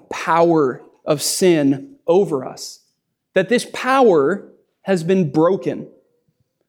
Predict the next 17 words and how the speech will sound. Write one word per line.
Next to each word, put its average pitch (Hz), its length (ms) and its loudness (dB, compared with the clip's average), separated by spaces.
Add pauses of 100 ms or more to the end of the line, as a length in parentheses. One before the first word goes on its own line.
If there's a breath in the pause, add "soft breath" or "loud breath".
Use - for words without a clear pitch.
(220)
This 226 160 2
is 247 140 2
what 240 200 2
Paul 220 220 4
rejoices 185 800 0
in 165 180 2
when 156 140 -2
he 202 160 -6
talks 185 360 -4
about 175 200 -2
the 175 80 -2
resurrection 190 920 0
life 160 320 -2
we 156 140 -4
have 160 240 -4
in 143 120 -4
Christ 151 600 -4